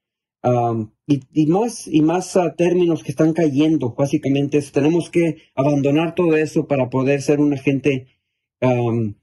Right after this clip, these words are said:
ah, pues, m-, más mejor, más me-, que, que una, una, una persona que, que abandona todas esas cosas, todas esas cosas,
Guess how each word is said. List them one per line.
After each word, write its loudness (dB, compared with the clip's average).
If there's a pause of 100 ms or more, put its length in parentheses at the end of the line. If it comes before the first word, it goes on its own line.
(1080)
ah, 0
pues, -4
m-, 2
más 0
mejor, 0
más 0
me-, -2
que, -4
que -2
una, 0
una, 0 (420)
una 2
persona 0
que, -4 (260)
que 0
abandona 2
todas 2
esas -6
cosas, -2 (680)
todas 2
esas 0
cosas, 0